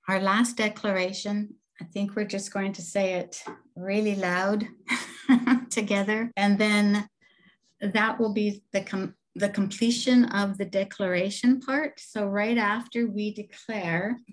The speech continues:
I was just look, I'm just looking on the chat. Yeah, Margaret, if you could po-, yeah, share it one more time. So number five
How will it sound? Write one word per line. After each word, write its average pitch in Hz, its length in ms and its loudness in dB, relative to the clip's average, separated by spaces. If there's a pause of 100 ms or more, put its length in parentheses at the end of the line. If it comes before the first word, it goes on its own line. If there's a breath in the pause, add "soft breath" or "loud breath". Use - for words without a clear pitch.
I 175 40 -8
was 175 120 -8
just - 400 -4
look, 202 240 2
I'm 208 120 4
just 220 220 2
looking 208 180 0
on 180 220 2
the 175 100 -8
chat. - 400 -8
Yeah, 160 180 -2 (260 loud breath)
Margaret, 233 300 2
if 254 180 4
you 247 120 4
could - 260 -2
po-, - 300 -8
yeah, 196 180 -2
share 202 300 -2
it 202 100 -4
one 220 240 0
more 220 160 -2
time. 220 400 -6 (320 soft breath)
So 214 140 -2
number 220 320 2
five 214 540 -2